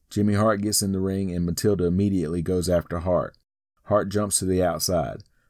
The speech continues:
Matilda chews on the megaphone, while the Hart Foundation go to the outside and check on Jimmy.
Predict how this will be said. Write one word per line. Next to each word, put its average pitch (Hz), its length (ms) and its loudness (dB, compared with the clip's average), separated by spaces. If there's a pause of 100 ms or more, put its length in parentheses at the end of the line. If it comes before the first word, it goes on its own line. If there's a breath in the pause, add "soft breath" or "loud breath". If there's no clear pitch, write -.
Matilda 101 400 0
chews 104 320 0
on 92 160 0
the 85 60 0
megaphone, 80 760 -2 (100)
while 98 180 4
the 87 140 0
Hart 98 220 2
Foundation 95 540 0
go 95 140 2
to 92 140 0
the 92 140 4
outside 87 440 2
and 78 120 -2
check 92 240 0
on 90 160 -2
Jimmy. 87 420 -4